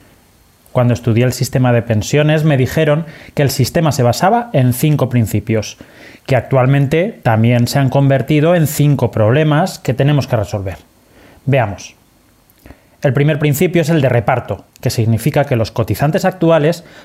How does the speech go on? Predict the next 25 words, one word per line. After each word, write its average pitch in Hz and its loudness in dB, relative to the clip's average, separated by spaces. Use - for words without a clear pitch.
pagan 196 0
las 196 0
prestaciones 160 0
actu-, 139 -2
las 135 0
pensiones 135 0
actuales, 107 -2
o 147 2
lo 143 2
que 170 0
es 156 -2
lo 165 2
mismo, 104 -2
que 147 0
nuestras 135 0
pensiones 175 0
las 127 -2
pagarán 135 0
los 156 0
cotizantes 147 0
que 143 0
haya 151 2
cuando 185 0
nos 180 0
jubilemos. 113 -2